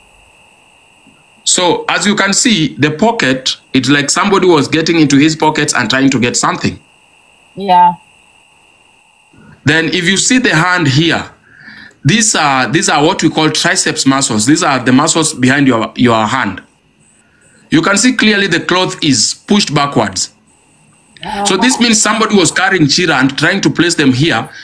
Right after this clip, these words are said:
Speaker 1: through these angles, even the cloth here. So somebody was carrying Chira and trying to press them here.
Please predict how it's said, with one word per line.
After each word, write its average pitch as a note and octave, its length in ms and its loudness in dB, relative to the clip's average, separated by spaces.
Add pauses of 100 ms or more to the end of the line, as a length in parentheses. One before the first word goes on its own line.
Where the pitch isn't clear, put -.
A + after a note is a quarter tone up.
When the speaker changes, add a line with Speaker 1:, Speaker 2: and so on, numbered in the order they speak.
(320)
Speaker 1:
through F#3+ 260 4
these - 480 -2 (240)
angles, C4 560 0
even A#3+ 300 -2
the E3 100 -2
cloth F#3 320 -4
here. C3 220 2 (720)
So - 100 -2
somebody B3 380 0
was E3 160 0
carrying F3+ 300 0
Chira E3 360 0
and C3 160 -2
trying D#3 220 0
to C#3 80 0
press C3+ 220 -2
them A2+ 200 0
here. G#2+ 240 0